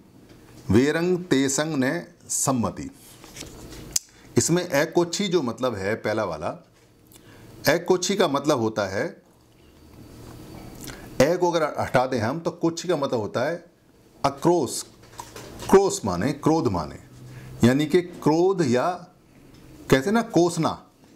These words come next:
पुरानी भाषा में आपने सुना होगा, कहते हैं ये मुझको कोस रहा है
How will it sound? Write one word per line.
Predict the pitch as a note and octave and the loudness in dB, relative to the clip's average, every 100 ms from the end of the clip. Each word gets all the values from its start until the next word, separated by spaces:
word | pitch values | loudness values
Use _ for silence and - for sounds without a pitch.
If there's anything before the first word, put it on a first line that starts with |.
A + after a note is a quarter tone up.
| - | -4
पुरानी | A2+ B2 C#3 | 2 2 2
भाषा | C3+ A2 C3 | 0 0 0
में | C3+ | 0
आपने | C3+ A#2+ C3+ C3+ | 0 -2 -4 -8
सुना | B2 B2 | -4 -2
होगा, | B2 A2+ G2+ C3 E3 - _ _ _ - | 0 -2 -2 -4 -4 -14 _ _ _ -2
कहते | A2 C3+ | -2 0
हैं | C#3+ | 0
ये | C#3 | 0
मुझको | D3 C3 - D3+ | 0 -2 0 -2
कोस | D#3 - C#3+ D3 B2 | -2 -2 0 0 0
रहा | G#2 G2 | -2 -4
है | E2 D#2 | -8 -14